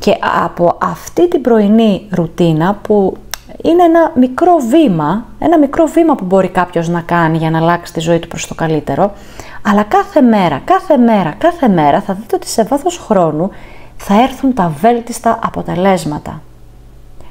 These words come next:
Θα προσελκύσετε αυτά τα θαυματάκια που λέω εγώ μέσα εισαγωγικά. Δεν είναι υπέροχο;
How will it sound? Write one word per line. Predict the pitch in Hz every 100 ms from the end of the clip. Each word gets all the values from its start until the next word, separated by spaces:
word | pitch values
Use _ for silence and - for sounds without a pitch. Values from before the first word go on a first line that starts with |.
| - -
Θα | -
προσελκύσετε | 185 175 - 165 - 202 202 185
αυτά | 165 170
τα | 170
θαυματάκια | - 165 160 160 165 - 165 160 156
που | - 160
λέω | 160
εγώ | 160 156
μέσα | 156 -
εισαγωγικά. | - 147 147 143 - 143 143 - - - - - - - - -
Δεν | 156 156 180 170
είναι | 165
υπέροχο; | 160 160 202 190 - 147